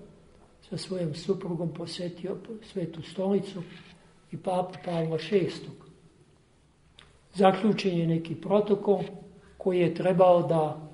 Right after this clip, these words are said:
označi izvesno pomirenje. Nije više bilo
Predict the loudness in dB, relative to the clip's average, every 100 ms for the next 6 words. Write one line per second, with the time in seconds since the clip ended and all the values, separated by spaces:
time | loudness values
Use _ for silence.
0 | -6 -4 -2 -2 -4 -4 -6 -6 -14 -20
1 | -20 -6 -2 0 -2 -4 -8 -6 -4 -2
2 | 0 0 0 -6 -10 -18 -20 -20 _ _
3 | -20 -20 _ _ _ _ 6 8 8 4
4 | 2 -2 0 0 2 -2